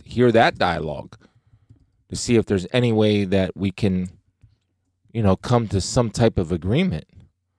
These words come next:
I mean, at what point, y-, once you start losing the ability to compromise,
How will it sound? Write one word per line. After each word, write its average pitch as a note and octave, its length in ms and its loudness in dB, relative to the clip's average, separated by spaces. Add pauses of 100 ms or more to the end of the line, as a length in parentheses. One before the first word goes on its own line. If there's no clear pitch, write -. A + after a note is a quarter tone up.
(680)
I A2+ 100 -2
mean, A2 200 2
at G#2 120 2
what B2+ 260 2
point, D#3 380 -4 (1300)
y-, D2+ 200 -14
once C3 280 -2
you D3+ 60 0
start B2 320 2
losing G#2+ 560 2
the F#2+ 140 -2
ability F#2 640 0
to - 220 -10
compromise, E2 1000 -8